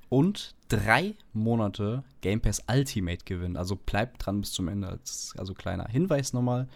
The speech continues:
weil wir das nicht erwähnt haben. Da könnt ihr auch diese ganzen Spiele spielen und Jakobs Erfahrungen nachleben.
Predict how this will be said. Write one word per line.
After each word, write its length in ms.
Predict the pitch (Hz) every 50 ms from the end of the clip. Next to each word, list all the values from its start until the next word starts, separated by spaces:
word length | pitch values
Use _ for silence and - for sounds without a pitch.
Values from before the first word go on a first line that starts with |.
| - - - - - - - - - - -
weil 100 | 95 95
wir 60 | 92
das 120 | 95 -
nicht 140 | 104 101 -
erwähnt 260 | - 92 92 92 -
haben. 140 | 104 95 90
Da 80 | 90 92
könnt 200 | - 113 101 -
ihr 100 | - 87
auch 120 | 95 -
diese 220 | - 104 92 95
ganzen 480 | 90 98 92 92 - - 98 95 92 90
Spiele 240 | - - - 95 92 92
spielen 280 | - - 101 95 90
und 240 | 76 95 92 - - - - - - - - -
Jakobs 340 | - 82 - - - - -
Erfahrungen 720 | - - - - 85 85 85 92 92 98 95 98 98 95 - - - - -
nachleben. 580 | 110 110 117 - - - - - - 110 110